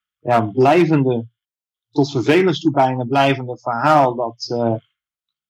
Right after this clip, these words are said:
eh, in een wereld waarin onbeperkt geld wordt gecreëerd, moet je bijna wel bescherming zoeken in datgene wat de overheid niet bij kan drukken. En als je al vastgoed hebt, dan zijn, eh, investeringen in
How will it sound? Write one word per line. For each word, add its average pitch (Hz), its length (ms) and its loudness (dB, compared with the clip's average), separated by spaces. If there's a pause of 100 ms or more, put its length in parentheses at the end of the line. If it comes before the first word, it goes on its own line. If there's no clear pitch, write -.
(320)
eh, - 280 -14
in 127 120 -2
een 123 100 0
wereld 139 400 2
waarin 123 280 -6
onbeperkt 135 540 0
geld 180 260 0
wordt 139 280 0
gecreëerd, 123 720 -6
moet 185 300 2
je 160 120 2
bijna 127 400 0
wel 120 200 0
bescherming 139 640 0
zoeken 127 380 0
in 123 420 -4
datgene 139 600 0
wat 123 160 -4
de 151 60 -4
overheid 131 440 0
niet 120 160 -4
bij 147 240 2
kan 139 200 -2
drukken. 117 380 -12 (720)
En 120 180 0
als 127 260 0
je 143 80 -2
al 123 300 0
vastgoed 151 480 -2
hebt, 117 440 -8
dan 127 160 -2
zijn, 120 580 -4
eh, 120 360 -12
investeringen 135 720 2
in 123 320 -8